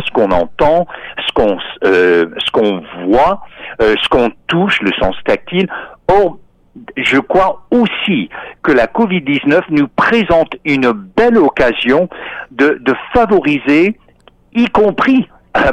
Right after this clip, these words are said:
par le, l'enseignement, euh, à distance, une approche multisensorielle. Au lieu de réduire l'expérience éducative, que ce soit en classe,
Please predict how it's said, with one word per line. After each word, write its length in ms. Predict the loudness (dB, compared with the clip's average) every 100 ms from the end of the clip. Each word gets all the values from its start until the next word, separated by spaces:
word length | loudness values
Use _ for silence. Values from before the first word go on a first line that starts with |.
| -2
par 260 | 0 0 2
le, 520 | 2 2 4 4 4
l'enseignement, 800 | 2 0 0 0 2 2 2 0 _ -4
euh, 340 | 0 0 -2 -6 -4
à 80 |
distance, 520 | -4 -4 -2 0 0 -2 -10 -16 -16 -8
une 380 | -4 -2 0 0
approche 480 | 0 0 0 0 -2 -8
multisensorielle. 2250 | -4 0 2 2 0 _ _ 0 0 0 -2 0 0 -2 0 2 2 2 2 4 2 0 -4 -14 -2
Au 160 | 2 2
lieu 320 | 2 2 2 -2 0
de 160 | 2 2 0
réduire 520 | 0 0 0 0 2
l'expérience 840 | 2 0 -2 -4 -2 0 2 2 0
éducative, 720 | -2 -4 -4 -2 -2 -2 -6 -6 -10 _
que 80 | -4 -2
ce 60 | -2
soit 160 | -2 0
en 120 | 0
classe, 320 | 0 0 0